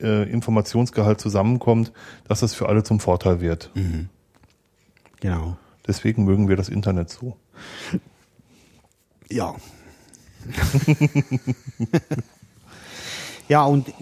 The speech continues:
Speaker 2: eben genau diese Sachen werden in diesem Buch schön erklärt
Speaker 1: Mhm.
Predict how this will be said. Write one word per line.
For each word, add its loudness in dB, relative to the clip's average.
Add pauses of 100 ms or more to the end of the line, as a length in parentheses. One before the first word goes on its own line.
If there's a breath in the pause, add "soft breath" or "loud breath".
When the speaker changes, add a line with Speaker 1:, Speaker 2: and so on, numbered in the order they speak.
Speaker 2:
eben 4
genau 6
diese 0
Sachen 0
werden 0
in 0
diesem 0
Buch -2 (360 loud breath)
schön 4
erklärt 2 (200)
Speaker 1:
Mhm. 0